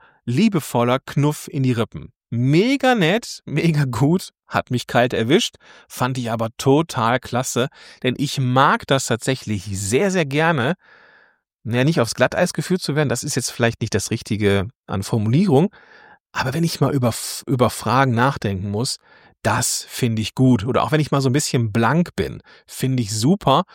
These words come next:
finde ich viel geiler, als über, als die ewig gleichen, in Anführungsstrichen, Fragen beantworten zu müssen, die ich immer wieder stelle oder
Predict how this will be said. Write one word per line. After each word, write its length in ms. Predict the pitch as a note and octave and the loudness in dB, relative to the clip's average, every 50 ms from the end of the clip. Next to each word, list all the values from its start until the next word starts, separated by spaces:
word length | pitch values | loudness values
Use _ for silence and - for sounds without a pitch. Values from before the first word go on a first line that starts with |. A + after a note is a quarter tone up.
| - - - | -20 -20 -10
finde 240 | - - D#3 C#3+ C#3+ | -4 -2 0 0 0
ich 100 | C#3+ - | -2 -2
viel 480 | - - - - - - C#4+ C#4+ A#3+ F#3 | -6 -12 -12 -8 -2 0 0 0 0 0
geiler, 480 | F3+ E3+ C3+ F#3+ F3+ D3 B2 B2+ E3 - - - - - - - | 2 2 4 4 2 2 2 0 0 -2 -6 -14 -20 -20 -20 -10
als 300 | - - B2 B2+ - - | -6 -4 -4 -4 -4 -6
über, 540 | - - C3 B2+ A#2 B2 B2 B2 A#2+ A#2 A#2 _ _ _ _ _ _ _ _ _ _ _ _ - | -4 0 0 2 4 4 4 4 4 2 0 _ _ _ _ _ _ _ _ _ _ _ _ -6
als 200 | - C3 - - | -4 -4 -2 -2
die 200 | C3 B2+ - D3 | -2 0 2 2
ewig 200 | D#3+ D#3+ - - | 2 0 0 -2
gleichen, 440 | - B2 A2 A#2 C3 - - B2 | 0 0 2 2 0 0 -2 -4
in 100 | E2+ F#2 | -4 -4
Anführungsstrichen, 540 | G#2 B2+ B2+ - A#2+ - - - A2 A#2 A#2 | -4 -4 -4 -4 -6 -4 -4 -6 -4 -4 -6
Fragen 460 | - - - F#2+ G2+ A2 A2+ A2+ A2+ - _ _ _ _ _ _ _ _ _ | -6 -4 -2 0 0 0 0 -2 -4 -8 _ _ _ _ _ _ _ _ _
beantworten 680 | - A2 G#2 G#2+ - - - G3+ - - E3 D#3 D3+ D#3 | -14 -10 -6 -4 -2 0 0 0 2 4 4 4 4 2
zu 140 | C#3+ - C#3+ | 0 0 2
müssen, 340 | C3 C3 C3 - - C3 A2+ | 2 2 2 0 0 -2 0
die 180 | A2 G#2 G2 | 0 0 -2
ich 140 | G#2 - - | -2 -4 -6
immer 240 | - G#2+ G#2+ G2 F#2 | -4 -2 -2 -2 -2
wieder 200 | F#2+ - - - | -2 -4 -4 -4
stelle 420 | - - - - - - - - C2 | -6 -8 -10 -10 -10 -10 -12 -10 -6
oder 280 | - - C#2 A1+ - | -4 -4 -4 -4 -6